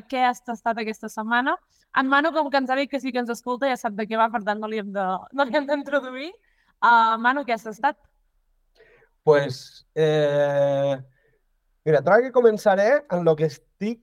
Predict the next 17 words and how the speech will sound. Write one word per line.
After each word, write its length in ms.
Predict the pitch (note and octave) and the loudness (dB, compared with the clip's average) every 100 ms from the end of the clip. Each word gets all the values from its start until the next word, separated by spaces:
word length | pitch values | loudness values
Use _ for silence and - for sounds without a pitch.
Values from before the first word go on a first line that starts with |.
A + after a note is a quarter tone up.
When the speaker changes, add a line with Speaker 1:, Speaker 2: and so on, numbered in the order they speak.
| _ _ | _ _
Speaker 2:
tastant 560 | D3+ C#3+ - F3 F#3+ | 0 0 0 0 2
ara, 240 | D3+ D3 G3 - _ _ _ D#3+ | 2 4 4 0 _ _ _ 4
que 80 | D#3 D3+ | 6 6
és, 200 | E3+ E3+ - - _ | 4 0 -12 -20 _
és, 320 | - E3+ D#3 - - - _ _ _ _ - | -4 -2 -4 -12 -20 -20 _ _ _ _ -2
és 140 | E3 E3 | -2 2
curiós, 540 | A3 G3 G3 C4 - | 2 4 6 4 2
perquè 320 | E3 D3+ D3+ | 0 0 0
el 400 | D3+ D3+ D3 C3+ | 0 0 -2 -6
dijous 920 | B2 B2+ B2 A2+ A2+ D3 G3 F#3 F3 D#3+ | -8 -6 -6 -6 2 4 4 2 -2 0
o 140 | D3 C#3 | 0 0
divendres 680 | C3 C3 C3+ C#3 D3 D3+ - | -4 -2 -2 -2 -2 -6 -2
passat 460 | B2+ B2 C3+ F3+ _ _ _ _ _ B2 | -4 2 2 2 _ _ _ _ _ -2
vaig 200 | C3+ D3 | 2 2
arribar 320 | D3 C#3+ C#3 | 2 2 2
a 80 | C3 | 4
casa 380 | C3 C3 D#3 | 2 2 2